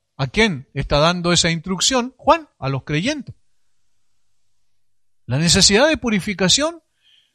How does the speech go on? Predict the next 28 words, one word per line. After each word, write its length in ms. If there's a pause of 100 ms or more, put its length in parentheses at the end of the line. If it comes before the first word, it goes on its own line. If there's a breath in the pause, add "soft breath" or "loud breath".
(160)
está 680
dada 380
en 80
las 180
Escrituras 600 (400)
y 120
esa 160
necesidad 400
de 40
purificación 640
también 580
está 420
provista 580
en 80
las 160
Escrituras 460
por 160
la 120
misma 320
obra 220
que 80
el 40
Señor 280
Jesucristo 440
hizo 180
en 60
la 100
cruz. 180